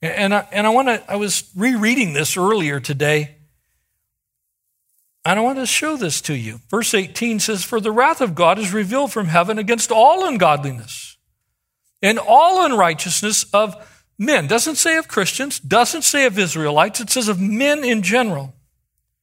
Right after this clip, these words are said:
"who suppress the truth in unrighteousness. Because what may be known of God is manifest in them." In other words, internally in every human being is a manifest understanding of who God is.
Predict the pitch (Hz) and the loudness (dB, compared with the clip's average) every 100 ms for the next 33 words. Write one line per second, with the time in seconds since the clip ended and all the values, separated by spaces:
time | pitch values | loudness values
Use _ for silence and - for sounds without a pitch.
0 | _ _ _ _ _ - 233 - 220 - | _ _ _ _ _ -4 0 0 -2 0
1 | 262 262 - 233 - 330 320 - 269 254 | 0 2 -2 -2 0 2 0 0 2 2
2 | 254 269 302 175 - 131 123 - - - | 4 2 2 -2 -4 -6 -10 -8 -10 -16
3 | _ _ _ _ _ _ _ _ _ _ | _ _ _ _ _ _ _ _ _ _
4 | _ 220 208 226 156 185 339 381 - 311 | _ -2 2 0 0 2 2 2 -4 -4
5 | 277 240 233 254 330 302 196 165 269 160 | -2 -2 2 2 2 0 -2 2 4 6
6 | 202 233 170 202 220 254 240 202 208 208 | 4 2 -2 2 4 4 0 0 0 0
7 | - - 320 359 311 214 127 151 262 330 | -6 -4 -2 2 2 0 0 -2 0 2
8 | 254 170 - 262 349 359 330 330 294 196 | 0 -2 -6 -2 0 -2 -6 2 2 2
9 | 147 185 190 190 - 247 311 330 294 247 | 0 -2 -2 -4 0 2 4 2 0 -2
10 | 277 262 170 151 156 175 - - 214 180 | -2 -4 -2 -2 -2 -6 -10 -10 -2 0
11 | 214 220 277 311 - 240 - 226 226 - | 2 4 2 2 0 -2 0 -2 -2 2
12 | 285 277 262 220 277 311 349 359 302 110 | 2 2 0 0 2 4 4 4 0 -4
13 | - - | -8 -8